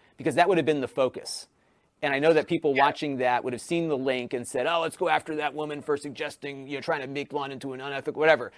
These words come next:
Speaker 1: It's not fair to her. And, and, you know, it's,
Speaker 2: Or the
Speaker 1: it's
Speaker 2: opposite,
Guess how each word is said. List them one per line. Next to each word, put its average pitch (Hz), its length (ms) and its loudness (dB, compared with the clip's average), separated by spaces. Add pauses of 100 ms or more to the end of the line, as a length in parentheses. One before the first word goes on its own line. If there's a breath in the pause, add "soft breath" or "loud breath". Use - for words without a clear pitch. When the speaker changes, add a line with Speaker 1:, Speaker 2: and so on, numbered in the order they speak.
(380 soft breath)
Speaker 1:
It's - 120 -6
not 233 160 6
fair 247 220 4
to 233 80 2
her. 101 340 0
And, 151 380 2
and, 151 420 0
you 156 140 0
know, 160 220 6
it's, 139 100 4
Speaker 2:
Or 147 100 0
the 143 100 -4
Speaker 1:
it's 113 140 2
Speaker 2:
opposite, 107 380 -4